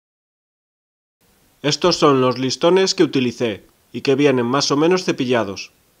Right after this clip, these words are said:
Aún así, en algunos sitios tienen marcas.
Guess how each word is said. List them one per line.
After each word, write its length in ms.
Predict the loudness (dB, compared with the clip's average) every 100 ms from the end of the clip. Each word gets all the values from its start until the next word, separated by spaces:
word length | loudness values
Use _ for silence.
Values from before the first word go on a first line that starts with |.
| _
Aún 300 | 2 2 4
así, 320 | 2 0 0
en 80 | 0
algunos 400 | 0 0 0 0
sitios 440 | -2 0 0 0 0
tienen 260 | 2 2
marcas. 540 | 0 -2 -6 -14 -16